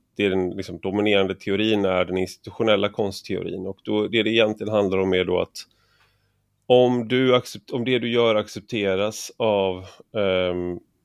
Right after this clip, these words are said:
de, liksom, stora institutionerna och av konstkritiker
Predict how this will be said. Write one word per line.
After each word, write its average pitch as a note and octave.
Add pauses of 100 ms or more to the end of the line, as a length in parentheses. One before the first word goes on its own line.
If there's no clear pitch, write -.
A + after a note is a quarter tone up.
(200)
de, F#2
liksom, F#2
stora C3
institutionerna G#2
och -
av G2+
konstkritiker F#2+